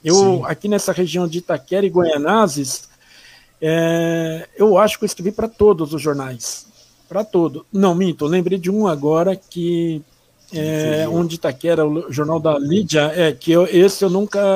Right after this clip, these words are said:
Speaker 1: eu, que eu me lembro, eu nunca escrevi pra eles.
Speaker 2: Ah.
Speaker 1: Mas, assim, é, eu contribuí muito com, aliás, eu contribuo até hoje bastante com os jornais aqui da região, né? Então, eu mando textos,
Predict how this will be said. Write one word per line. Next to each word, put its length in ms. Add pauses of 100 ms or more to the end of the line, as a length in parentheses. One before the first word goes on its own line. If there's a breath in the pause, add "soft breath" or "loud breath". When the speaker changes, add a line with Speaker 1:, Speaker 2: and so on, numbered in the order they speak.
(180)
Speaker 1:
eu, 360
que 80
eu 80
me 100
lembro, 400 (180)
eu 100
nunca 200
escrevi 300
pra 240
eles. 380 (340 loud breath)
Speaker 2:
Ah. 220
Speaker 1:
Mas, 220
assim, 360 (520 soft breath)
é, 540
eu 100
contribuí 460
muito 380
com, 520
aliás, 320 (180)
eu 120
contribuo 540
até 220
hoje 460
bastante 560
com 640
os 160
jornais 480
aqui 180
da 100
região, 500
né? 100 (100)
Então, 280
eu 80
mando 260
textos, 800